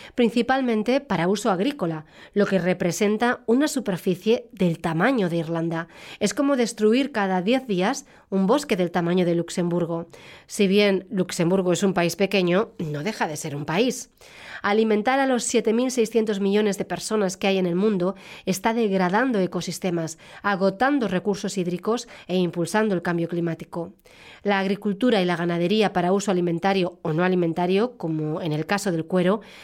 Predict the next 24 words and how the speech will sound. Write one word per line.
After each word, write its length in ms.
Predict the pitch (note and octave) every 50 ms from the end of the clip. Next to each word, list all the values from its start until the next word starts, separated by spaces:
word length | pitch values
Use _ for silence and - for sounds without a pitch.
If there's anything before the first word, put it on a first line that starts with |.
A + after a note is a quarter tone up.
| - - -
representan 880 | - G3 G3 G3 G3 F#3+ G3+ G3 F#3+ F#3 - C#4+ D#4 D#4 C#4+ A#3+ G3+ G3
más 200 | G3 F#3+ F#3 F#3+
de 80 | G#3
un 100 | F#3+ F#3+
tercio 300 | F#3+ F#3+ F#3+ F#3+ - F#3+
de 60 | F3+
las 180 | F3 F3 E3 -
emisiones 420 | F#3 F3+ E3 - G3+ G3 G3 F#3+
mundiales 600 | F#3+ F#3+ F3+ F3+ F3 F#3 F3+ F3+ F#3+ G#3 G3+ G3+ -
de 180 | F#3+ E3+ E3 E3+
gases 440 | - A3 C4 B3+ - - F3 D3+ -
de 80 | F3
efecto 320 | E3 - G3 F#3+ - - F3
invernadero 640 | D#3+ D#3+ E3+ D#3+ E3 F3 E3+ F3 E3+ E3 E3 D#3+ - - - - - - -
y 60 | -
aproximadamente 880 | F#3 F#3 G#3 G#3 G#3 - A3 G3+ G#3+ A3 A#3 A3+ A3+ A3+ G#3+ G#3 F3+ E3+
un 160 | F3 F3+ F3+
tercio 480 | F3 G#3 G3 F3+ - - G3+ G#3 A#3 - - - - - -
de 160 | F3 E3+ D#3+
la 80 | D#3+
demanda 400 | D3 D#3+ E3 F3 G3+ B3+ C4 A#3
mundial 400 | F3 E3 E3 D#3+ D#3 G3 A#3 A#3+
de 80 | F#3+ E3
energía. 540 | D#3 D#3+ D#3 D#3 - - F3+ E3+ D#3 C#3+